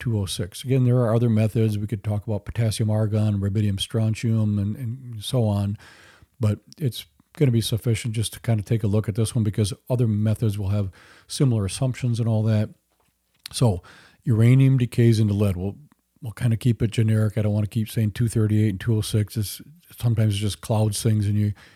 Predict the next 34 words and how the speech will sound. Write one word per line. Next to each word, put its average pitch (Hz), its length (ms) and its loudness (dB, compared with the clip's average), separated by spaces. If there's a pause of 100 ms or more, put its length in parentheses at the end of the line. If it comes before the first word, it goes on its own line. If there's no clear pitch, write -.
can't 117 220 2
focus 120 360 2
on 107 220 4
the 104 100 2
other 107 200 4
numbers 117 360 4
I 113 40 2
might 107 240 2
share 110 180 0
that 104 160 0
are 101 60 0
more 98 160 0
important. 101 460 -4
Well, 107 280 -2 (880)
this 120 240 2
uranium 113 800 4
has 107 240 2
a 101 100 0
half-life, 110 880 -4 (920)
specifically 107 560 -4
uranium 101 400 0
two 110 140 -2
thirty-eight, 98 520 0 (280)
has 110 160 2
a 107 60 2
half-life 113 760 0 (460)
of 120 120 -2
about 107 280 2
four 131 480 0
and 135 100 2
a 117 60 2
half 113 440 0 (520)
billion 131 680 2
years. 120 840 -2